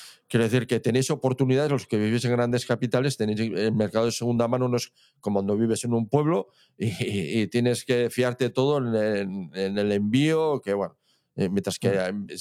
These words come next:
Speaker 1: vives que es, mm, eh, contacto directo, lo puedes comprobar en persona. El mercado de segunda mano es una opción que tenéis que mirar siempre, ¿eh?
Speaker 2: Sí, sí, sí.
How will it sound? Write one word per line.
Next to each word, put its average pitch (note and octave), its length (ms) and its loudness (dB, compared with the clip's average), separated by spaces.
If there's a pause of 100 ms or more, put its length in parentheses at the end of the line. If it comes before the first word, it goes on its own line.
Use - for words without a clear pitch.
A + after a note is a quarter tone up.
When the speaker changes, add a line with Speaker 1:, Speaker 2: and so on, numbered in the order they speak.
(100)
Speaker 1:
vives A#2+ 340 0
que A2 140 -2
es, - 200 -4
mm, G#2+ 400 -4
eh, G2+ 300 0
contacto B2 520 0
directo, C3 520 2
lo C3+ 160 0
puedes A2 220 -2
comprobar A2+ 540 0 (260)
en A2 160 0
persona. C#3+ 600 0 (420)
El G2+ 220 0
mercado G#2+ 340 0
de A2+ 60 0
segunda A#2 220 0
mano B2 200 0
es C3 100 -4
una A#2+ 160 2
opción B2+ 200 -2
que B2 120 -4
tenéis A2 240 0
que G2+ 100 -2
mirar F2+ 240 -2
siempre, F#2+ 380 -2
¿eh? C3+ 100 -2 (720)
Speaker 2:
Sí, A2+ 260 -2
sí, A2 200 -4
sí. G#2+ 180 -8